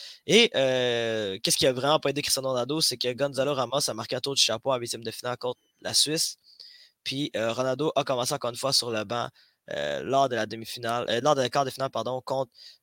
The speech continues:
euh, le Maroc. Bon, là maintenant, parlons, euh, des quarts de finale. Pour vrai, ça faisait long-,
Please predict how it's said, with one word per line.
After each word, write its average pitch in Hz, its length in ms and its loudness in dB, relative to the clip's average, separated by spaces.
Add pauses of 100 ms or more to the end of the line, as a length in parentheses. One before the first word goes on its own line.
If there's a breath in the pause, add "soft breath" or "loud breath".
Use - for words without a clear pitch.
euh, 107 180 -2
le 131 140 2
Maroc. 110 500 -2 (380 loud breath)
Bon, 180 260 10 (480)
là 170 120 8
maintenant, 180 400 8
parlons, 165 460 6
euh, 135 280 4
des 131 120 -4
quarts 156 160 4
de 135 60 2
finale. 165 300 4
Pour 170 180 2
vrai, 180 180 8
ça - 160 2
faisait 139 240 -2
long-, 143 520 2